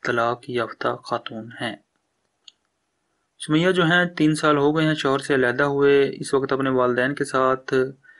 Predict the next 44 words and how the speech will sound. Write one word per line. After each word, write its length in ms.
साहिवाल 680
सिटी 320
में 120
रहती 360
हैं, 480
अपने 340
जो 120
हैं 260
बहन 240
भाइयों 280
के 80
साथ। 580
वालिदैन 360
का 100
तो 80
इंतकाल 380
हो 120
गया 180
है, 380
अ, 80
दो 220
भाई 280
हैं 120
इनके 600
और 340
जो 160
हैं 120
तीन 280
ये 120
बहनें 340
हैं। 140
इनके 220
अलावा 260
जो 140
है 60
बाकी 240
तमाम 380
शादीशुदा 400
हैं, 80
अपने 180
अपने 180
घरों 260
के 120
हैं। 400